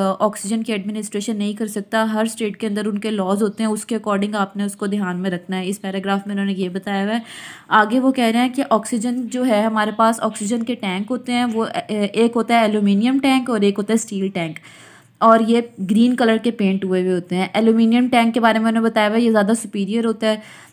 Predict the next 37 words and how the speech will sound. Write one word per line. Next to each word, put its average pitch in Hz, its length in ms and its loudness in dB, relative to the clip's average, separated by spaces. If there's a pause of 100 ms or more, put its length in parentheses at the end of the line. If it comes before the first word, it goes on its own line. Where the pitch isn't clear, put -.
क्योंकि 220 220 0
ये, 214 460 4
अ, 202 280 4
लाइट 208 360 6
वेट 240 160 2
भी 208 140 0
होता 226 240 2
है 220 60 6
और 220 60 4
दूसरा 208 300 0
ये 220 120 2
जल्दी 202 320 4
रस्ट 202 360 2
नहीं 247 140 -2
करता, 214 380 0
और 208 220 -2
इसके 220 200 -2
वेरियस 202 460 2
साइज़ 202 320 2
आते 226 220 -2
हैं, 214 120 -2
और 202 180 0
इसका 202 180 -2
प्रेशर 202 380 -2
बताया 202 300 2
हुआ 196 80 -2
है 214 80 -4
कि 220 80 -4
हमारे 202 220 0
पास 220 220 -2
टू 233 140 -4
थाउजेंड 214 420 -2
पी 202 200 -4
एस 202 200 0
आई 170 160 -4
होता 165 240 -10
है 170 160 -16